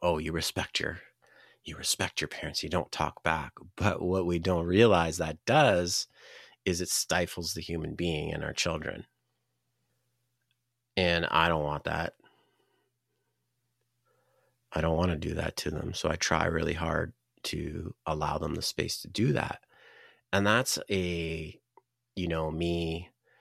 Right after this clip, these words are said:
sitting in that pain of that breakup I was talking about.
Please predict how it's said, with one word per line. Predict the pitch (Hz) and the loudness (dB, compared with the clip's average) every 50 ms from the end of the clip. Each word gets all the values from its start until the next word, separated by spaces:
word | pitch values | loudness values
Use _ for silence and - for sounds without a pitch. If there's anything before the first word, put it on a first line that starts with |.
| - _ | -20 _
sitting | - - - - 101 92 92 90 | -4 -2 2 2 2 4 4 2
in | 90 87 85 | 4 2 2
that | 82 80 78 76 _ | 0 0 -2 -6 _
pain | - - - 92 90 90 85 | -10 -6 -4 -2 0 0 0
of | 80 78 | 0 0
that | 78 76 78 - | -2 -4 -4 -2
breakup | - 92 110 147 - - 101 - - | 0 2 2 2 4 2 0 0 0
I | 90 82 82 | -2 -2 -2
was | 82 80 78 - | -2 -4 -6 -6
talking | - - 82 76 78 _ 80 76 76 | -4 -4 -4 -4 -4 _ -12 -10 -10
about. | 76 78 78 80 78 78 80 - | -12 -10 -8 -6 -4 -4 -4 -6